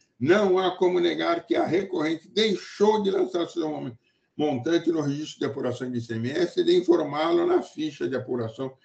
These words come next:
do I C M S, conforme prevê acima transcrito, item oito,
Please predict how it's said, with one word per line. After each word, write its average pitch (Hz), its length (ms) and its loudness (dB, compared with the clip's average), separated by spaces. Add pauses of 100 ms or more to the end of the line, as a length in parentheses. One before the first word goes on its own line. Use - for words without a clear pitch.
(200)
do 123 140 4
I 120 80 2
C 113 140 -8
M 113 120 -2
S, 143 200 -6
conforme - 440 -2
prevê 135 500 -2
acima 135 840 -6
transcrito, 123 720 -10
item 120 380 -4
oito, 135 400 -2